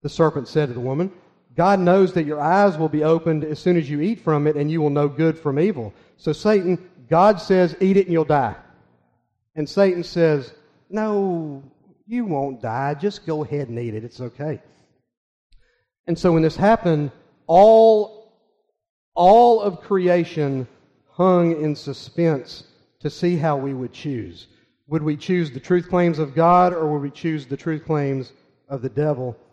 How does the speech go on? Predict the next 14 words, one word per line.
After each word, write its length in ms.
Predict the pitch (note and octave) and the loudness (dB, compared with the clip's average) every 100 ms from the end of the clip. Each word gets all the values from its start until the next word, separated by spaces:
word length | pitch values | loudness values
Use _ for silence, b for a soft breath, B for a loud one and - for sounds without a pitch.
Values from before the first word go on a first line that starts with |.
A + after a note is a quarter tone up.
| _ _ _ _ _ _ _ _ | _ _ _ _ _ _ _ _
And 140 | D3 C#3 | -8 -6
we 140 | C3+ | -6
chose 500 | - E3 D#3 C#3 A2+ A#2+ - - - - | -4 0 2 0 -6 -18 -20 -20 -12 0
very, 580 | D3+ D#3 D#3 C#3 C3+ | 2 4 2 0 -2
very 540 | B2 A#2 C3+ C#3 C3 A2+ | -8 -8 -6 -6 -6 -10
poorly. 600 | - C#3+ C3+ A#2+ G2+ G2+ b b C3+ | -10 -8 -6 -8 -12 -14 b b -8
And 100 | C3+ | -4
that 140 | C#3+ | -4
is 100 | C#3 | -6
the 100 | C3+ | -8
battle 360 | C3+ C#3 C3+ C3 | -6 -4 -4 -6
that 120 | A#2+ | -8
rages 420 | A#2+ B2+ A2+ A2 | -8 -10 -10 -14
today 480 | - B2+ B2+ A#2 | -16 -10 -8 -8